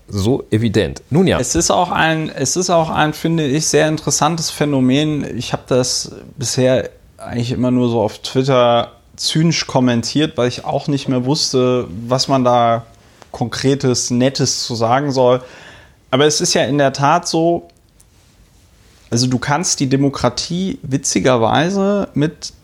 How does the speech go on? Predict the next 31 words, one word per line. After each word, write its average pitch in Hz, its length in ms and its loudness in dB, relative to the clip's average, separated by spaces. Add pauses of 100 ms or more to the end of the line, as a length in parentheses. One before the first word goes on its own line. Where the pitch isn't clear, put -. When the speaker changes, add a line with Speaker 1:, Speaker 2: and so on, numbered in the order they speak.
(220)
Speaker 2:
demokratischen 131 840 2
Mitteln 139 460 2
abschaffen, 220 920 0
aber 135 400 2
in 135 140 2
den 131 140 6
seltensten 147 500 0
Fällen 135 420 0
kannst 135 300 -2
du 127 60 -2
sie 127 100 0
mit 127 220 2
demokratischen 120 640 0
Mitteln 120 280 -2
einführen, 123 680 -2 (220)
ne? 226 240 -4 (100)
Also 113 420 2 (480)
die, 117 420 2 (140)
ähm, 107 560 0 (300)
auch - 280 -2
jetzt - 580 -2
in 110 360 -2
Spanien 156 720 2
zum 139 200 -4
Beispiel, 135 420 2
das 107 180 0
ist 104 80 -8
vielleicht 107 400 0
so 113 160 0
ein 104 220 -2 (560)
seltener, 110 920 2